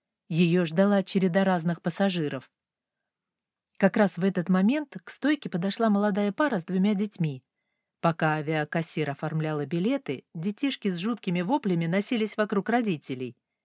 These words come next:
Те никак не могли, да и особо не старались унять их веселье. Время от времени папа и мама все же пытались поймать то одного, то другого мальчугана,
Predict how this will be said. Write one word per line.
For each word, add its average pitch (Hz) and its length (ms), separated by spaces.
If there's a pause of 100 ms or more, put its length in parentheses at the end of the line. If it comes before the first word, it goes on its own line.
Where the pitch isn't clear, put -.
(180)
Те 320 160
никак 294 360
не 165 80
могли, 196 500
да 180 200
и 262 60
особо 240 380
не 254 100
старались 196 540
унять 156 280
их 139 120
веселье. 135 640 (760)
Время 151 460
от 143 100
времени 185 540
папа 220 280
и 202 80
мама 208 300
все 208 240
же 196 100
пытались 202 460
поймать 180 440
то 175 120
одного, 196 440
то 240 180
другого 202 420
мальчугана, 147 720